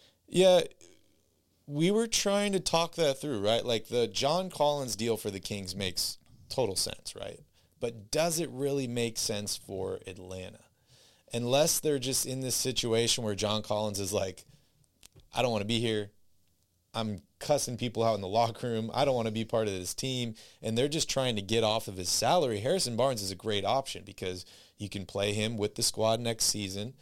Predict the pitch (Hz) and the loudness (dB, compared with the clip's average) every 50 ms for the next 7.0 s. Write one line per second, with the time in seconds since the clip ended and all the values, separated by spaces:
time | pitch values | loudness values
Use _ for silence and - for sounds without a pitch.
0 | - - - - 101 107 139 160 156 - 143 123 - 131 110 98 104 117 120 120 | -20 -20 -10 -6 -4 -2 -2 -2 -2 -4 -6 -4 -4 -4 -4 -2 -2 0 0 0
1 | 110 110 113 107 - 101 92 90 87 90 95 101 117 156 156 104 101 92 90 92 | 0 0 -2 -2 -4 -6 -8 -8 -8 -6 -4 -4 -4 -4 -4 -6 -6 -6 -6 -6
2 | 98 110 123 - _ _ _ _ _ _ _ _ - 107 101 101 98 95 95 95 | -6 -8 -10 -14 _ _ _ _ _ _ _ _ -6 -4 -2 0 -2 -2 -4 -6
3 | 92 92 90 - - - _ _ - 104 92 - 113 107 - - 107 - 127 113 | -8 -10 -12 -16 -20 -20 _ _ -8 -8 -2 0 2 2 2 0 -4 -2 -2 -2
4 | 104 - 120 113 107 - 117 113 113 113 101 107 113 110 101 87 117 131 127 120 | 0 2 2 2 2 0 0 0 0 0 0 0 -2 -4 -2 -2 -2 -2 0 0
5 | 131 120 120 113 - 117 110 104 101 107 101 101 95 90 - - 95 98 98 98 | 2 0 0 0 -2 -4 -4 0 0 2 2 2 2 2 0 0 0 0 0 -2
6 | 87 - - 98 98 - - - 92 92 98 98 - - 95 92 98 92 - | -4 -4 -6 -4 -4 -2 -2 -2 0 0 0 -2 -2 -6 -8 -8 -8 -8 -8